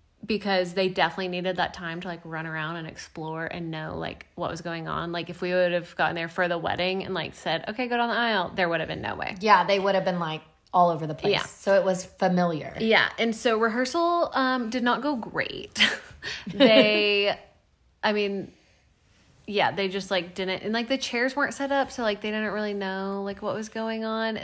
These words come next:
Speaker 1: They just wanted to keep looking. There was, like, a little pond with fish next to where it was, so they just wanted to look at the fish and, like, all this stuff.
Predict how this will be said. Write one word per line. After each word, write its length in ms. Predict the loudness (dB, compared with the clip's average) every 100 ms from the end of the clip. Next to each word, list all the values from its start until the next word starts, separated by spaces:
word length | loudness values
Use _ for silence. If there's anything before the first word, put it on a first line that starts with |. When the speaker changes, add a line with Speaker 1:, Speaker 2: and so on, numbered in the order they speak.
| -2
Speaker 1:
They 340 | 0 0 -2
just 240 | -6 -8
wanted 220 | -4 -4 -4
to 80 |
keep 400 | -6 -6 -8 -10
looking. 380 | -10 -8 -4 -2
There 100 | -2
was, 100 | -4
like, 140 | -4 -4
a 60 |
little 200 | -2 -2
pond 320 | -4 -4 -4
with 160 | -4 -8
fish 560 | -6 -4 -2 -4 -8 -12 -20 _ -6
next 380 | -4 -4 -8
to 120 | -6 -4
where 160 | 0
it 80 | 2
was, 240 | 2 2
so 60 | 0
they 100 | -4
just 140 | -4
wanted 160 | -4 -4
to 40 |
look 140 | -4 -6
at 80 | -10
the 60 |
fish 500 | -2 2 4 2 -2
and, 100 | -4
like, 240 | -4 -6 -4
all 100 | -2
this 160 | -2 -6
stuff. 200 | -8